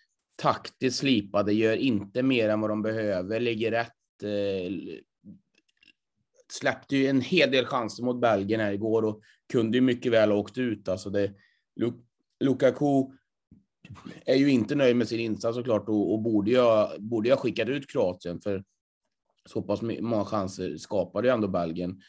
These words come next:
Över, över tre i förväntade mål hade de. Eh, jag, jag är, jag är lite inne på att det är lite kort odds här på, på Kroatien ändå.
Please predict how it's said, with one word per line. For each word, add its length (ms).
Över, 380
över 380
tre 580
i 160
förväntade 540
mål 260
hade 220
de. 260
Eh, 480
jag, 380
jag 460
är, 200
jag 200
är 20
lite 220
inne 320
på 180
att 140
det 80
är 40
lite 180
kort 420
odds 320
här 140
på, 280
på 260
Kroatien 640
ändå. 560